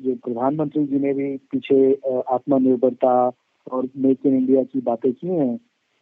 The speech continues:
ये हमारी एक्सपोर्ट मार्केट्स को काफी खोलने की इसमें, अ, अपॉर्चुनिटी है। परंतु हमें, अ, थोड़ा,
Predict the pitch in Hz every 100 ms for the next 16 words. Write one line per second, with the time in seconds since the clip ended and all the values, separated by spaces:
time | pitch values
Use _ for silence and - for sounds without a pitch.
0 | 151 165 147 143 143 165 156 - - 165
1 | 156 131 131 139 - 190 131 123 147 -
2 | 120 127 127 135 143 135 - 127 123 131
3 | 127 123 - 123 - 117 117 110 104 -
4 | - _ - - _ 151 151 156 180 160
5 | 160 165 165 170 151 139 139 135 147 151